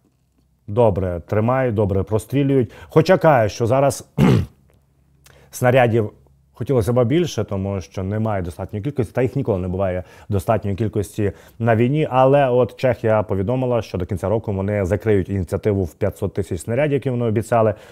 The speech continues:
Та й загалом потужності в Євро-, в Європейському Союзі збільшилися. Не так, як потрібно, тому що от, е, міністр оборони Франції, перепрошую, Німеччини Борис Пісторіус каже, що, м,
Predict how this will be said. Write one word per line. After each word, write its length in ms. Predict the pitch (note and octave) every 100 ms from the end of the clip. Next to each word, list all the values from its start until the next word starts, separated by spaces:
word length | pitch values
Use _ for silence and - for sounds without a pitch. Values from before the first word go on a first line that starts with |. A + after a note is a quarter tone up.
| -
Та 100 | C#3
й 40 |
загалом 340 | C3+ C3 C#3+ A2
потужності 640 | A2 B2+ G#2 A2 - G#2+
в 40 |
Євро-, 260 | F#2 F#2+ G#2
в 40 |
Європейському 580 | G2 G2 G2 A2+ - G#2+
Союзі 420 | - B2+ C3+ A#2+ - - _ _ _ -
збільшилися. 680 | G#2+ G2 C3+ G2+ - G2+ F2
Не 160 | B2+
так, 240 | C3+ C#3+ B2+
як 180 | A#2
потрібно, 500 | - B2 D3 G3+ F#3
тому 260 | E3 C3+ C3
що 180 | - C3
от, 200 | A#2+ -
е, 240 | A#2 G#2+
міністр 320 | G2+ B2 -
оборони 240 | A#2 A#2+ A#2+
Франції, 540 | - D3 A#2+ B2 A2+ - _ -
перепрошую, 440 | G#2+ G#2+ - G#2+
Німеччини 520 | A#2+ A#2 F2 - F#2
Борис 220 | F#2 G2+
Пісторіус 460 | - A#2 E3+ D3+ B2
каже, 440 | - A#2+ G#2+ A#2 G2+ - - _
що, 360 | - - A#2
м, 360 | A2+ A2+ G#2+ F#2